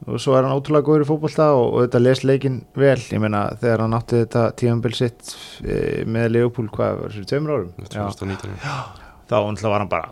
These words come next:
Speaker 1: þú veist, hann, hann svitnaði ekki einu sinni, sko.
Speaker 2: Mhm.
Speaker 1: Þú veist, hann les leikinn það vel að,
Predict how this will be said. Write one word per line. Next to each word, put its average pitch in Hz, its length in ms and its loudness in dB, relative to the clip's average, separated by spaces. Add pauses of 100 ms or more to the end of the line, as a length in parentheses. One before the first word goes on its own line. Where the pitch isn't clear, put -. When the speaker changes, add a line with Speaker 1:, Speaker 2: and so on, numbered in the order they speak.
Speaker 1:
þú - 80 -18
veist, - 460 -20 (200)
hann, 104 220 -6
hann 113 100 -4
svitnaði - 520 -4
ekki - 100 -12
einu 92 80 -10
sinni, 92 160 -10
sko. - 200 -12
Speaker 2:
Mhm. 101 120 -12
Speaker 1:
Þú - 80 -6
veist, 110 140 -8
hann 120 160 2
les 131 260 4
leikinn 127 340 2
það 120 160 2
vel 120 300 4
að, 101 180 4